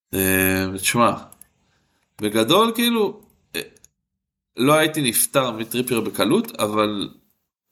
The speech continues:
יש לו עכשיו משחק בית נגד ליברפול, ומשחק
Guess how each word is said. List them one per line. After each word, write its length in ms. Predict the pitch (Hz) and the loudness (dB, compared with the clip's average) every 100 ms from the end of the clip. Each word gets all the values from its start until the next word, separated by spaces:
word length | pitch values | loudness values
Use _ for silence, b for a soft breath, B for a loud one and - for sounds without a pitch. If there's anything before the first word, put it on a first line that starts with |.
| _ | _
יש 200 | - 131 | -4 -2
לו 80 | 127 | 0
עכשיו 220 | 117 127 | 0 -2
משחק 280 | 98 - 123 | -2 -2 0
בית 220 | 123 120 | 2 2
נגד 260 | 120 110 104 | 2 -2 2
ליברפול, 380 | 127 120 113 104 | 4 2 0 -4
ומשחק 440 | 101 - 120 - | -4 -4 -4 -6